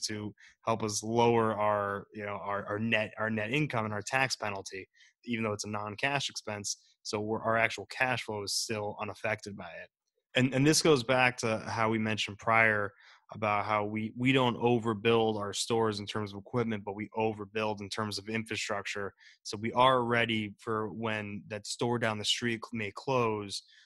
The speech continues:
you know, or if your income increases that, because you're, you know, because more people are coming to your store and, you know, because you built that excitement that we, that we mentioned.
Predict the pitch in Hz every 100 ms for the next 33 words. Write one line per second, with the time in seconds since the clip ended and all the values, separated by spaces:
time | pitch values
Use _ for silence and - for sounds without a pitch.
0 | - 113 98 95 104 110 110 107 110 120
1 | 117 113 110 104 120 117 - 110 107 107
2 | 101 107 107 104 104 101 101 110 104 98
3 | 104 101 107 98 120 113 104 - 107 104
4 | 101 101 - 156 131 117 107 104 104 104
5 | 98 - 107 101 - 120 120 107 98 -
6 | 101 98 101 101 101 104 98 101 101 98
7 | 98